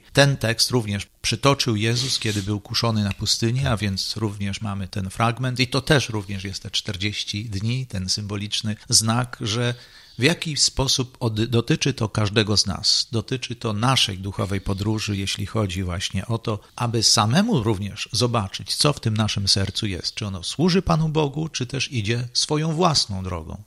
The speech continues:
No i to jest związane również z tym, czy wierzymy w obecność Pana Jezusa w Najświętszym Sakramencie, czy też nie. Jaką mamy postawę wobec tego najświętszego <clears throat> faktu, który, no, jest dla nas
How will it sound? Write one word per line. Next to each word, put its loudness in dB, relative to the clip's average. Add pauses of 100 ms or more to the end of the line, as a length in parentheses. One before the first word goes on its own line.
No 2
i 0
to 4
jest 4
związane 4
również -4
z 0
tym, 0 (360)
czy 2
wierzymy 4
w 4
obecność 2
Pana 2
Jezusa 2
w -2
Najświętszym 2
Sakramencie, 2 (140)
czy 0
też 2
nie. 4 (120)
Jaką 0
mamy 2
postawę 2 (120)
wobec -2
tego -4 (320)
najświętszego 4 (200)
<clears throat> 0
faktu, -2
który, -6
no, -2
jest -2
dla -2
nas 0